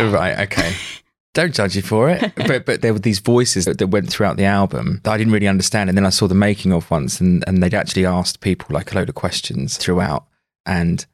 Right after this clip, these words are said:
Speaker 1: one of them was, I think what, one of them was like, "When was the last time you had a fight?" And the next question was, "Were you in the right?" And then one of the questions was, "Do you think you're going mad?" And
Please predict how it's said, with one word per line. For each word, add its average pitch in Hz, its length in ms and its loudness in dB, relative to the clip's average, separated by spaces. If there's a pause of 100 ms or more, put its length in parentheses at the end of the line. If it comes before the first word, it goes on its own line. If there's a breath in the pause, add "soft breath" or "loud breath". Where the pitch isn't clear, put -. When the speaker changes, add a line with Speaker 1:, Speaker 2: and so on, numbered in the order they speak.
(160)
Speaker 1:
one 101 160 0
of 87 80 -2
them 87 240 0
was, 85 480 0
I 92 80 -2
think 98 180 2
what, 104 160 0
one 117 140 2
of 107 40 0
them 101 140 2
was 95 140 0
like, 92 180 0
"When 98 140 4
was 92 100 2
the 92 80 0
last 90 220 0
time 87 120 0
you 87 100 2
had 87 120 -2
a 87 40 -2
fight?" 87 360 -2
And - 80 -6
the 90 60 -2
next 87 180 -2
question - 380 -4
was, 87 340 -4
"Were 92 140 2
you 90 160 0
in 87 100 0
the 87 80 -2
right?" 85 380 -2
And 95 120 0
then 92 440 2
one 104 120 2
of 98 60 2
the 92 80 0
questions 92 500 -2
was, 90 300 -2 (180)
"Do 104 80 0
you 92 140 2
think 90 220 0
you're 90 100 -6
going 92 300 -2
mad?" 76 340 -4 (1000)
And 90 440 0